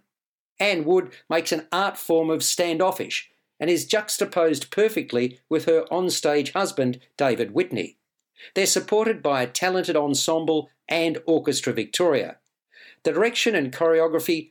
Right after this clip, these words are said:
by Christopher Wheeldon are exemplary. He makes the complex look simple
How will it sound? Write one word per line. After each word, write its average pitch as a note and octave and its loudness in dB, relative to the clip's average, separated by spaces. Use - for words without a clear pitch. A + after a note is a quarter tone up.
by C3+ 0
Christopher D3+ 0
Wheeldon D#3 2
are D#3 -2
exemplary. C3+ -2
He E3 2
makes G#3 0
the E3+ 0
complex F#3 -2
look D#3 0
simple F3+ 0